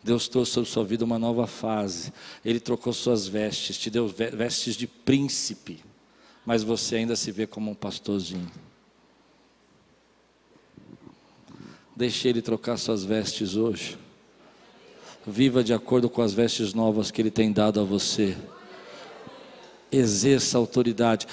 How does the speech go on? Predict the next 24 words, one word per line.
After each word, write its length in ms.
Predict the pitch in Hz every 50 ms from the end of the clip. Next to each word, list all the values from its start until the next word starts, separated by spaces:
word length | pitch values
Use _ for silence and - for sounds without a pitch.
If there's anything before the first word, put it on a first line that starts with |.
| - -
Isso 220 | 156 175 - - 185
é 40 |
uma 120 | 175 156 135
coisa 260 | - - 160 147 139
que 100 | - -
eu 40 | 135
quero. 300 | - - 151 143 135 120 - - - -
Posso 240 | - 190 - - 160
ir 20 |
mais 220 | 135 123 113 -
fundo 340 | - - 156 156 143 117 110
nisso? 420 | 113 135 175 175 - - - - - _ _ _ _ _ _ _ _ _ - - - - - -
Eu 120 | - 165 165
vejo 320 | 139 175 196 180 156 180
isso 140 | 175 - 160
acontecendo 560 | - - 151 143 - - - 160 165 151 147
muito 340 | 143 143 165 185 185 - 139
na 100 | 127 131
igreja, 560 | 120 113 120 123 139 160 160 135 131 117 110 117 113
com 100 | - -
o 40 | 135
povo 260 | 123 - 147 143 131
de 100 | 131 135
Deus. 380 | 120 117 127 139 147 139 - -